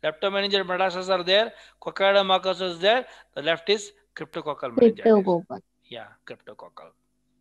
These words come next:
Speaker 1: Hmm? Steroids are contraindicated in all except.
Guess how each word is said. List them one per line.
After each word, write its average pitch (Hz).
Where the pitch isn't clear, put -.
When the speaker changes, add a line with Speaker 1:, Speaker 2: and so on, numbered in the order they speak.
Speaker 1:
Hmm? 262
Steroids 269
are 262
contraindicated 214
in 202
all 190
except. -